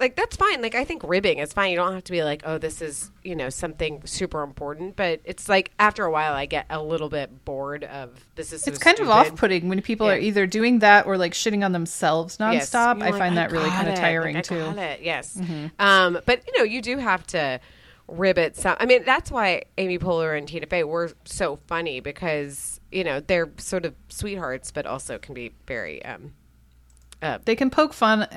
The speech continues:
Speaker 1: Yes.
Speaker 2: it in a smart and funny way.
Speaker 1: Yeah,
Speaker 2: Yeah.
Speaker 1: yeah, exactly. And I actually think John Oliver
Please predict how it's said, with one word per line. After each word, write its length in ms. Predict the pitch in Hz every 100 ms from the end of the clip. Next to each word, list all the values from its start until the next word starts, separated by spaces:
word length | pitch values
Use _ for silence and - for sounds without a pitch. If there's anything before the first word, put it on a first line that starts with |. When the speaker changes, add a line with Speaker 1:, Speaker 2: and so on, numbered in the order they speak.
| 190 180
Speaker 1:
Yes. 200 | 170 -
Speaker 2:
it 60 | - _
in 140 | 190 175
a 60 |
smart 420 | - - 175 165
and 120 | 175 170
funny 240 | 170 156
way. 320 | 147 147 -
Speaker 1:
Yeah, 160 | 143 82 -
Speaker 2:
Yeah. 160 | 131
Speaker 1:
yeah, 180 | - 131 - -
exactly. 360 | 147 123 - 143
And 120 | 392
I 80 | 587
actually 240 | - 233
think 220 | 180 165
John 160 | 156 139
Oliver 460 | 135 143 139 127